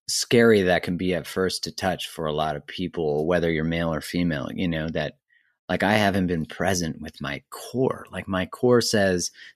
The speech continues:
"This is bullshit." My core says, "We've been fucking around and playing small." My core says, "I've been tolerating this bullshit relationship. I've been tolerating this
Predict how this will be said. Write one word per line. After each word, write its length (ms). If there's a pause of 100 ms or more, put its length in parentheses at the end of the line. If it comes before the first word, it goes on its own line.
(120)
"This 200
is 160
bullshit." 640
My 200
core 260
says, 540 (240)
"We've 200
been 220
fucking 420
around 460
and 140
playing 280
small." 480
My 180
core 260
says, 400 (340)
"I've 120
been 160
tolerating 560
this 200 (280)
bullshit 480
relationship. 640
I've 140
been 180
tolerating 540
this 220